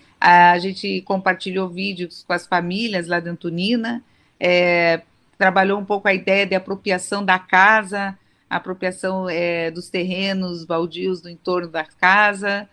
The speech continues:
dos bairros, essa ideia um pouco da calçada, né? A, a gente deu sugestões de práticas, né, de, de, de jogos e brincadeiras pras crianças, também de acessibilidade, né, pra, pras crianças com,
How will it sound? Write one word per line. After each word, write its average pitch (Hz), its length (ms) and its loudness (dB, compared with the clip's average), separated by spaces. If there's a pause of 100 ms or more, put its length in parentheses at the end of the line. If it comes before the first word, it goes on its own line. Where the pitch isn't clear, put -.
(160)
dos 160 200 -12
bairros, 196 680 4 (340)
essa 185 280 -2
ideia 185 360 2
um 185 60 -6
pouco 190 300 -4
da 180 100 0
calçada, 190 960 2 (340)
né? 180 340 -4 (280)
A, 170 640 4 (460)
a 180 120 -2
gente 214 220 -10 (160)
deu 214 360 -4
sugestões 220 760 -8
de 185 120 -12
práticas, 180 800 0
né, 165 160 -10
de, 170 140 -12
de, 156 200 -10
de 156 160 -14
jogos 180 540 2
e 175 40 -10
brincadeiras 180 600 -8
pras 170 180 -16
crianças, 185 720 -4
também 208 340 0
de 233 60 0
acessibilidade, 190 1040 2
né, 165 180 -6
pra, 156 280 -4
pras 160 260 -8
crianças 170 460 -8
com, 165 260 -6